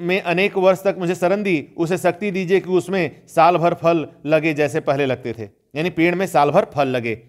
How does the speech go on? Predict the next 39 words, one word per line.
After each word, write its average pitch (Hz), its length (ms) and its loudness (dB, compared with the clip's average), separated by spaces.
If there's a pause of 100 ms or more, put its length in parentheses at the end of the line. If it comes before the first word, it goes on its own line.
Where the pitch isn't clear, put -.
(120)
ये 143 60 -2
उसका 151 240 -2
ऑप्शन 139 320 -2
है 120 60 -6
दोस्त। 110 280 -6 (280)
कहानी 190 320 4
हमें 214 200 0
क्या 196 180 4
बनने 185 280 0
की 175 120 0
शिक्षा 175 260 -2
देती 170 220 -4
है? 170 280 -6 (160)
कहानी 151 280 -4
हमें 156 180 -8
सच्चा 151 480 -4
बनने 143 320 -2
की 143 120 -6
शिक्षा 139 300 -6
देती 131 280 -6
है 117 360 -8 (1300)
ताकि 147 220 2
हम 165 120 0
सच्चा 165 380 0
बने, 156 320 -2 (1160)
ठीक 196 140 -4
है। - 380 -2 (640)
अधिकांश 196 440 4
तोते 214 240 4
उड़कर 214 340 2
भाग 170 240 2
गए 170 180 0
क्योंकि 196 400 -4
वो 196 180 2
पेड़ 190 480 -4
क्या 185 160 2
होता 185 140 2
था, 196 140 -2
फल 175 320 0